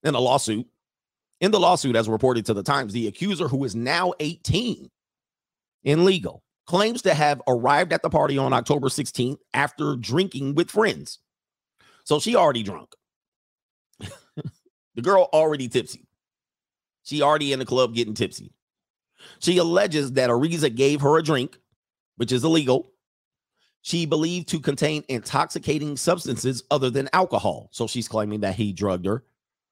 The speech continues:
All right. Then took her outside and told her to perform a duck sick, despite being told that she was a high school student.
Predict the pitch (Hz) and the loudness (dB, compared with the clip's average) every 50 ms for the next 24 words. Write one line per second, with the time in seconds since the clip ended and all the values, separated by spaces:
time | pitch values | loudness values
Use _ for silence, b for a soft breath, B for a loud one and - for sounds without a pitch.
0 | _ _ _ _ _ - 120 101 87 78 107 123 - _ _ _ _ _ _ _ | _ _ _ _ _ -6 -6 -6 -6 -6 -10 -12 -12 _ _ _ _ _ _ _
1 | _ _ _ b b - 120 156 165 160 151 - 180 180 202 202 196 190 185 185 | _ _ _ b b -6 -2 -2 -2 0 0 0 0 2 2 4 4 4 4 2
2 | - 139 131 127 127 127 127 - - 143 123 117 139 139 143 139 139 131 127 120 | 2 2 2 4 2 2 0 -4 -4 -4 -2 0 2 2 4 4 4 4 2 2
3 | 110 - 139 131 117 - 117 104 - 143 135 135 135 131 131 127 123 123 117 113 | 0 -2 -2 -2 0 0 -2 -2 0 0 2 2 2 2 2 2 0 -2 -4 -6
4 | - _ _ _ _ _ _ _ _ _ - 127 123 113 151 139 - - - 135 | -10 _ _ _ _ _ _ _ _ _ -2 0 2 4 2 2 2 -2 -4 -4
5 | 104 - - - _ _ _ _ _ _ _ _ _ _ _ _ _ _ _ _ | -4 -4 -8 -18 _ _ _ _ _ _ _ _ _ _ _ _ _ _ _ _
6 | _ _ _ - 127 131 - - - 147 156 170 147 135 143 151 147 147 139 117 | _ _ _ -6 -4 -4 -4 -2 -2 -2 -2 -2 -4 -4 -4 -4 -2 -4 -6 -4
7 | - 156 156 156 151 143 135 127 127 - _ _ _ _ _ _ _ _ _ _ | 0 2 4 4 6 4 4 2 0 -6 _ _ _ _ _ _ _ _ _ _
8 | _ _ _ 120 113 135 127 - - 156 160 147 143 120 123 107 - 156 170 170 | _ _ _ -4 -2 0 0 0 0 -2 -2 0 0 0 0 0 0 0 -2 -2
9 | - - 143 123 98 - - 151 117 95 131 92 | -2 -4 -4 -4 -4 -2 -2 -2 -2 -2 -4 -10